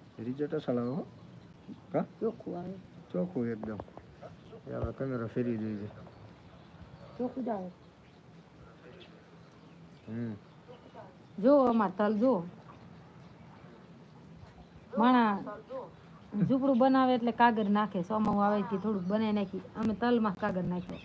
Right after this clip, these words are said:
Speaker 1: હા, પણ તોય હો, અથડા પડામ રહી ગયા હે. આ પતાક જેવો અથડા હે, ઈનમાં
Speaker 2: હમ,
Speaker 1: નાખ્યો કાગળ.
Speaker 2: ઝાઝા જ પડામ રહી ગયા.
Speaker 1: ઝાઝા પડામ રહી ગયા.
Speaker 2: નહીં
Speaker 1: જે
Speaker 2: લેવા દે લગભગ આ.
Speaker 1: હવે જે થવું એ થાય, બીજું શું કરીએ?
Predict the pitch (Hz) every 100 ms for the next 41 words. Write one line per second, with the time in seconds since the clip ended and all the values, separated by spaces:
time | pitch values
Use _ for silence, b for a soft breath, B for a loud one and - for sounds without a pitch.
0 | - - - 156 156 143 139 135 131 135
1 | 160 160 135 135 175 165 165 160 139 151
2 | 156 135 165 185 151 131 170 - - 131
3 | 147 160 127 120 139 131 135 131 135 139
4 | 131 127 123 - 220 143 123 127 240 269
5 | 269 - 254 233 208 196 180 180 180 135
6 | 131 120 135 143 117 123 117 117 - -
7 | - - - - - - 254 285 262 247
8 | 214 190 175 180 175 165 156 143 143 117
9 | 139 117 120 120 113 104 127 131 110 113
10 | 117 135 120 107